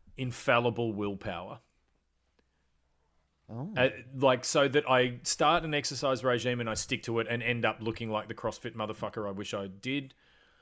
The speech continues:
Speaker 1: I
Speaker 2: Hmm.
Speaker 1: don't get distracted when I'm writing something and I get it done every time. I, when I say, "Do you know what? I'm gonna have an alcohol-free week," I actually have an alcohol-free week. 'Cause I have a feeling if I had that, I could pretty much,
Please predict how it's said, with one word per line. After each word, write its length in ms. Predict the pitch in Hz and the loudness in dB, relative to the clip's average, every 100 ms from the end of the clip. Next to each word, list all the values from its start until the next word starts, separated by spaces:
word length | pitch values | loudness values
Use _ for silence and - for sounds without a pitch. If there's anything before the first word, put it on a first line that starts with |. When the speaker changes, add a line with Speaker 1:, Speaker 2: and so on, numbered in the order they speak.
| _ _ _ _ 117 | _ _ _ _ 0
Speaker 1:
I 380 | 113 113 113 82 _ _ _ _ _ _ _ _ _ _ _ _ | 2 2 -4 -8 _ _ _ _ _ _ _ _ _ _ _ _
Speaker 2:
Hmm. 80 | 135 | -4
Speaker 1:
don't 220 | 117 135 131 | 2 2 2
get 140 | 135 | -2
distracted 440 | 120 143 120 127 | -2 0 0 0
when 140 | 120 120 | 0 0
I'm 180 | 117 110 | 0 0
writing 380 | 107 110 113 | 0 0 -4
something 440 | 107 113 107 120 113 | -4 -6 -4 -6 -6
and 100 | 101 | -6
I 80 | 101 | -4
get 160 | 110 | -4
it 140 | 101 110 | -4 -6
done 200 | 101 107 | -6 -6
every 200 | 101 98 | -10 -12
time. 460 | - 104 120 165 165 _ 117 | -10 -8 -8 -12 -18 _ -2
I, 260 | 110 107 117 | 0 0 0
when 140 | 131 | 0
I 60 | 127 | 0
say, 300 | 120 123 113 | 0 -2 -2
"Do 60 | 113 | -4
you 60 | 120 | -2
know 100 | 127 | 0
what? 160 | 127 | 0
I'm 120 | 123 113 | -2 -4
gonna 180 | 107 | -6
have 160 | 101 104 | -6 -8
an 80 | 101 | -8
alcohol-free 600 | 95 92 98 92 104 98 | -10 -10 -10 -8 -8 -8
week," 320 | 98 98 - - | -6 -10 -12 -8
I 140 | 101 98 | -4 -4
actually 420 | 95 - 98 95 | -4 -8 -12 -8
have 160 | 95 | -8
an 80 | 95 | -8
alcohol-free 600 | 90 - 92 95 - 95 | -12 -12 -12 -12 -12 -14
week. 360 | 92 110 165 - _ _ _ _ - - | -8 -8 -8 -12 _ _ _ _ -20 -12
'Cause 140 | - 147 | -6 -2
I 140 | 180 | 0
have 140 | 196 180 | 0 -2
a 40 | |
feeling 400 | 143 180 170 143 | -2 0 2 0
if 120 | 131 | -2
I 80 | 131 | -2
had 240 | 113 127 120 | 0 0 2
that, 180 | 113 | 0
I 80 | 107 | 0
could 180 | - 101 | -4 -8
pretty 220 | - 117 | -6 -6
much, 400 | 110 98 - - | -6 -8 -12 -16